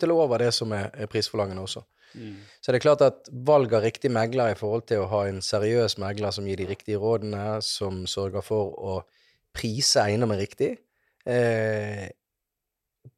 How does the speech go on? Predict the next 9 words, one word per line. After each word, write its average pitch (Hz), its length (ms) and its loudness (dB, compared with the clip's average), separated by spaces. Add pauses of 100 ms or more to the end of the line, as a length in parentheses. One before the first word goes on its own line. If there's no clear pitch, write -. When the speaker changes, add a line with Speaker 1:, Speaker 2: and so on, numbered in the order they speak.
(160)
Speaker 1:
kan 107 320 0
gi 101 220 -4
utslag 110 340 -2
på - 80 -8
mange, 101 240 -2
mange 98 240 -4
hundre 95 160 -6
tusen. 98 240 -10 (800)
Speaker 2:
Mm. 104 220 -12